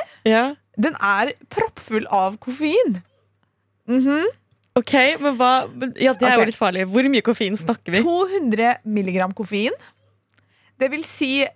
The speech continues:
Speaker 2: to kopper kaffe eller seks Coca-Cola.
Speaker 1: Oh,
Speaker 2: Ja.
Speaker 1: shit!
Speaker 2: Ja. Ok.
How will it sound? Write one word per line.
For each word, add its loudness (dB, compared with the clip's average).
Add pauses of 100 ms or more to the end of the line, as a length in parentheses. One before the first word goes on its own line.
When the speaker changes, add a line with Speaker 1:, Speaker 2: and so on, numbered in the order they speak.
(120)
Speaker 2:
to 0
kopper -4
kaffe -2 (760)
eller 0
seks -6 (220)
Coca-Cola. -4 (960)
Speaker 1:
Oh, 6
Speaker 2:
Ja. 2
Speaker 1:
shit! 0 (280)
Speaker 2:
Ja. -6 (1500)
Ok. -4